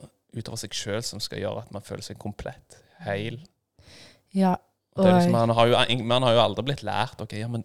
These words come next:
Speaker 1: du har alt tilgjengelig i deg. Du har så mye kraft i deg,
Speaker 2: Mm.
Speaker 1: bare av å være deg.»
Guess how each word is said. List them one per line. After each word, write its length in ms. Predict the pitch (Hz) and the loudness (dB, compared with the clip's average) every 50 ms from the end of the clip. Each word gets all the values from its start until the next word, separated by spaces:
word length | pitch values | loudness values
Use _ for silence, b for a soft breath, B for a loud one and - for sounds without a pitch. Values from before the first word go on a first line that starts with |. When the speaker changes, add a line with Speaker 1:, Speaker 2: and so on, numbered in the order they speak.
| - - | -10 -10
Speaker 1:
du 100 | - - | -10 -8
har 220 | 117 113 101 107 - | -4 -2 -2 -2 0
alt 180 | 110 113 110 - | -2 -4 -4 -6
tilgjengelig 480 | - - 110 98 95 101 113 127 120 - | -8 -8 -6 -6 -6 -4 -6 -6 -6 -6
i 140 | 104 104 107 | -4 -4 -2
deg. 280 | 104 104 104 127 135 - - - _ _ _ _ | 0 0 0 0 -2 -6 -12 -20 _ _ _ _
Du 80 | - 120 | -16 -10
har 180 | - 98 110 113 | -6 -6 -6 -6
så 120 | - - | -6 -8
mye 140 | 107 98 98 | -8 -8 -6
kraft 440 | - - - 151 - - - - - | -6 -6 -6 -6 -8 -10 -14 -14 -12
i 220 | - 117 107 107 120 | -10 -10 -10 -10 -8
deg, 340 | - - 98 113 143 165 196 | -4 -2 0 0 0 0 0
Speaker 2:
Mm. 340 | 185 185 175 170 170 180 - | 0 0 0 -2 -4 -6 -2
Speaker 1:
bare 180 | - 117 107 113 | 0 2 2 4
av 100 | 113 120 | 4 2
å 100 | 117 104 | 2 2
være 280 | 104 98 107 110 117 | 2 4 4 4 4
deg.» 340 | 113 107 117 151 147 - - | 2 2 2 2 2 -2 -8